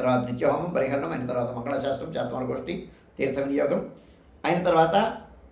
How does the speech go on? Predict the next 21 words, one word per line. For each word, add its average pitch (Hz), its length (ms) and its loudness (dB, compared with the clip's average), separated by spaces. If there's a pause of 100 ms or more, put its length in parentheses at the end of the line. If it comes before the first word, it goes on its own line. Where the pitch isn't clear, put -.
(320)
చుట్టు - 180 -6
సన్నిధిలో 180 420 2
మంగళాశాసనం 165 600 2
పూర్తి 165 240 0
చేసుకున్న 151 280 -2
తర్వాత 156 340 2
సుమారు 170 280 2 (120)
ఆరున్నర 165 440 4
గంటల 170 260 -2
నుంచి 160 180 -6
సర్వదర్శనం 143 600 -2
ఆరంభమవుతుంది. 107 500 -6 (720)
ఏడున్నర 180 440 6
గంటలకు 175 320 2 (520)
ఆదివార 170 400 6 (1700)
పురస్సరంగా 160 520 4 (800)
అష్టోత్తర 151 400 2
శత 139 300 -2
స్వర్ణ 131 200 0
పుష్పార్చనం, 147 560 0 (480)
ఎనిమిదిన్నర 147 380 0